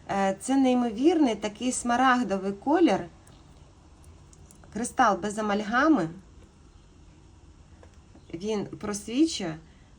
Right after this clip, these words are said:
і його, а, добре було показувати на білій, на білій основі, але я не підготувалась.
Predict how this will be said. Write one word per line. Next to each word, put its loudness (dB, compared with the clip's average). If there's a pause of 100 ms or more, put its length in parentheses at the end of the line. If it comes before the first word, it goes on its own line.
(220)
і -4 (640)
його, -6 (520)
а, -10
добре -6
було -6
показувати -8
на -4
білій, -6
на -2
білій 0
основі, -2
але -4
я -4
не -6
підготувалась. -8